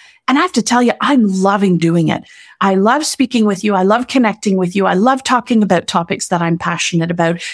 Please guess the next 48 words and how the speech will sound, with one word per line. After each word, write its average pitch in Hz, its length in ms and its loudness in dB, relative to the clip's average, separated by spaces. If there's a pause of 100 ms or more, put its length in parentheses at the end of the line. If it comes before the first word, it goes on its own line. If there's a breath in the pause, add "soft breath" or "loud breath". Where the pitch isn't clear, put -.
Speaking 247 720 -2
is 233 240 2
my 196 320 0
way 190 320 2
of 175 160 -4
connecting 180 720 -2
with 175 380 -2
an 170 160 -2
audience. 165 520 -2 (300 loud breath)
And 226 140 0
if 226 120 -2
it 233 140 0
wasn't 349 380 0
for 214 180 -2
her, 202 400 0
I 294 140 0
wouldn't 262 320 2
be 214 120 0
doing 208 360 0
these. 151 260 -2
I'd 277 180 0
be 254 120 0
sitting 226 340 0
here 202 160 0
typing 214 380 -2
away 190 260 0
some 208 300 -2
stupid - 480 -6
blog 180 300 0
post 190 280 -4
about 175 300 -4
this 190 180 -4
or 180 80 0
that, 160 300 -2 (260 loud breath)
wanting 240 280 2
to 247 100 0
gouge 214 320 -2
my 185 180 2
eyeballs 170 460 0
out. 147 180 -6 (460 soft breath)
So 240 340 0 (160)
that 277 320 2
agency 254 520 0
is 202 180 -2
run 196 180 0
by 190 200 0
a 180 100 0
woman. 170 400 -2